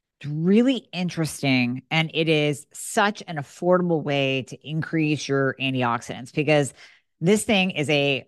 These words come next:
multi-talented, multivitamin, multi-mineral, one-of-a-kind supplement in powder form that you throw into your shakes. Oh my God, it just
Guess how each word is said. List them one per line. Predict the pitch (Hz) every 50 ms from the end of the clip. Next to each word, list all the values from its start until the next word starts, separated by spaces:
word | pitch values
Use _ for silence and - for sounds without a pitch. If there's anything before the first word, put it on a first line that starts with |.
| _
multi-talented, | - 151 147 143 151 165 180 190 180 185 170 160 160 160 - - - 165 156 151 151 143 - 156 151 151 143
multivitamin, | 143 139 139 151 160 156 160 147 143 139 131 147 147 147 143 151 147 143 143 143 139
multi-mineral, | 139 143 147 151 147 - 151 143 143 135 139 139 143 156 156 156 156 147 143 139 139 135 135 - 139 131
one-of-a-kind | 131 139 143 160 165 160 165 165 147 131 - - 156 151 147 139 131 135 135 135 -
supplement | - - 170 143 139 - 147 147 143 135 135 135 -
in | 135 139 135 127 120
powder | - - - 180 185 180 180 175
form | - - 156 151 151 151 143
that | 123
you | - 135
throw | 127 - - - 160 165 160 160
into | 156 156 147 147
your | 147 139 139 127
shakes. | - - 156 139 139 139 127 - - - - - _ _ _ _ _ _ _ _ _ _ _ _ _ _ _ _ _ _ -
Oh | 170 175 170
my | 170 156 143 143
God, | 139 139 135 135 135 131 - -
it | - 151
just | 139 - 165 151